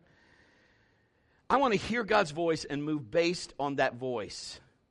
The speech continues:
not based on my emotions. I want to hear him and move based on that voice. Now, you might be saying, "Uh, Brett, hearing, it's one of our senses."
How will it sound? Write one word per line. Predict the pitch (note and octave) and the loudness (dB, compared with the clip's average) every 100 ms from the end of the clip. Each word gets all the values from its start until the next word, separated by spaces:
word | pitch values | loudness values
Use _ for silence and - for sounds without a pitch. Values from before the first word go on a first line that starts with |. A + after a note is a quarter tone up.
| _ _ _ _ _ | _ _ _ _ _
not | D3+ E3+ C#3 | 0 0 2
based | D3+ C#3+ | 0 0
on | C#3+ | -4
my | C3 B2+ | -2 -2
emotions. | A#2+ B2 A#2+ - E2+ - - - _ _ _ _ - | -2 -2 -4 -6 -12 -16 -20 -20 _ _ _ _ -8
I | D#3+ | -2
want | F3 | -2
to | D#3 | -2
hear | - G#3+ A#3 | -4 -2 0
him | G3 F#3+ F#3 F3+ | 0 0 0 -2
and | C#3+ C#3+ | -4 -2
move | C#3+ C3+ C3 - _ | -2 -4 -8 -16 _
based | C3 D#3 D3 - - - _ _ _ | 2 2 2 -4 -12 -18 _ _ _
on | A2+ C3+ | -4 -2
that | B2+ G#2 | -2 -4
voice. | A#2 G2+ E2 - - - _ _ _ _ _ _ _ _ _ _ _ _ _ _ _ | -6 -6 -8 -12 -14 -16 _ _ _ _ _ _ _ _ _ _ _ _ _ _ _
Now, | - E3+ F3 - - | 0 4 4 2 -8
you | C#3+ E3 | -6 -2
might | F3 F3+ | 0 0
be | E3 | -2
saying, | - D#3+ D3+ C3+ - - | 0 0 0 -8 -14 -2
"Uh, | A#2+ | -2
Brett, | A2+ B2+ C3+ E3 - - _ _ _ _ _ | 0 0 2 0 -6 -20 _ _ _ _ _
hearing, | - E3+ F3+ F3+ C3+ C3 B2+ _ _ _ _ - - _ | -6 -2 0 0 -2 -6 -10 _ _ _ _ -20 -20 _
it's | - | -12
one | A#2+ | -6
of | G#2+ | -6
our | |
senses." | G#2+ C#3+ D3 - A1+ - - | -6 -8 -10 -12 -14 -14 -20